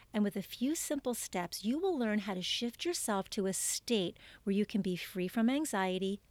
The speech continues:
social conditioning, and trauma. And I'm even going to teach how to help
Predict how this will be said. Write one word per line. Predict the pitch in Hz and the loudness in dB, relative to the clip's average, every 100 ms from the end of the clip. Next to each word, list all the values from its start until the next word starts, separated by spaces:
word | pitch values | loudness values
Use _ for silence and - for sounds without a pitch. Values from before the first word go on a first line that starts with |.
| - | -12
social | - 180 196 | -4 -2 -2
conditioning, | 202 262 240 190 214 196 190 190 | -2 0 0 0 0 0 -2 -4
and | 190 180 | -6 -6
trauma. | - 185 165 156 170 - - - | -6 -6 -4 -6 -8 -14 -20 -6
And | 214 | 0
I'm | 220 220 | 2 4
even | 247 262 302 | 4 2 2
going | 269 247 233 | 0 2 2
to | 226 | 0
teach | - - 214 196 - - - | -6 -2 -2 -2 -6 -10 -8
how | 226 247 | -4 -2
to | 262 | -2
help | 220 220 196 | -2 -2 -4